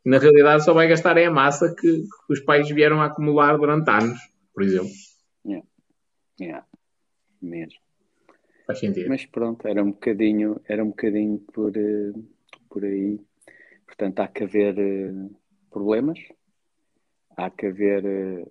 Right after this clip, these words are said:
Speaker 2: um, um sistema de, de educação que seja o e-, o enaltecimento da, da solução, do, da en-, do processo de encontrar uma solução, eh, e,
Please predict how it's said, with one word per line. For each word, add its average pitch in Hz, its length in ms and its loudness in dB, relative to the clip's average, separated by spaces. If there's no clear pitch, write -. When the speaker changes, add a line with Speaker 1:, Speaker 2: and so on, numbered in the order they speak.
Speaker 2:
um, 98 920 -10
um 98 200 -8
sistema 104 560 -6
de, 92 360 -12
de 101 80 -4
educação 101 580 -10
que - 140 -20
seja 95 400 -16
o 95 300 -2
e-, 95 180 -4
o 98 140 -4
enaltecimento 98 1120 -6
da, 90 500 -10
da 95 100 -12
solução, 98 640 -10
do, 85 360 -12
da 87 160 -8
en-, 95 200 -12
do 92 140 -14
processo - 460 -8
de 95 100 -10
encontrar 95 480 -10
uma 95 120 -14
solução, 95 500 -20
eh, 90 360 -16
e, 85 400 -12